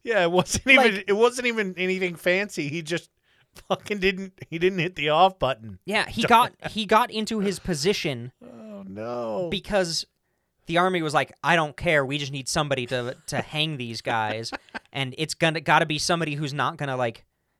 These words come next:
Speaker 2: go crazy and kill everybody."
Speaker 1: Dude,
Speaker 2: You know,
Speaker 1: he
Speaker 2: it's gotta
Speaker 1: probably
Speaker 2: be
Speaker 1: didn't
Speaker 2: somebody
Speaker 1: even
Speaker 2: who's not gonna
Speaker 1: know.
Speaker 2: snap.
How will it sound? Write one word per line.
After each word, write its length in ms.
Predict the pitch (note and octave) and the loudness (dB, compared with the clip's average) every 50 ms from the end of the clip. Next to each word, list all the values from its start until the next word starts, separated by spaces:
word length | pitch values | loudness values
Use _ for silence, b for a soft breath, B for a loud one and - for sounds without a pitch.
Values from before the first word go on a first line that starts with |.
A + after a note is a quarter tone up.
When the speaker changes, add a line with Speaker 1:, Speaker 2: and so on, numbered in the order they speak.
| _ _ - | _ _ -2
Speaker 2:
go 160 | - F3 D3+ | 0 0 0
crazy 480 | - - - D#3 D3 D3 C3+ B2+ C3 | -2 -6 -6 -4 -4 -4 -6 -8 -10
and 120 | B2 A#2 - | -12 -12 -14
kill 240 | - - D3 C#3 C3 | -12 -8 -4 -2 -2
everybody." 580 | B2 A#2 G#2+ A2 G#2+ G2+ - - - - - - F3 | -2 -2 -4 -6 -10 -10 -12 -14 -14 -16 -18 -18 -14
Speaker 1:
Dude, 140 | - F3 D#3+ | -8 -6 -4
Speaker 2:
You 40 | |
know, 80 | C#3 C3 | -2 0
Speaker 1:
he 60 | B2+ | 2
Speaker 2:
it's 60 | E3+ E3 | 2 2
gotta 40 | D#3+ | 4
Speaker 1:
probably 120 | D#3 D3+ | 2 2
Speaker 2:
be 80 | - C#3 | 0 0
Speaker 1:
didn't 80 | D3 C3+ | -2 -4
Speaker 2:
somebody 160 | D#3 C#3 C#3 | -4 -4 -4
Speaker 1:
even 40 | B2 | -4
Speaker 2:
who's 60 | A#2 | -4
not 80 | A#2 A#2+ | -4 -4
gonna 100 | A2+ A2 | -4 -4
Speaker 1:
know. 60 | A2 | -4
Speaker 2:
snap. 380 | A2 - - A#2 A2 G#2 G#2+ | -6 -8 -8 -8 -8 -8 -10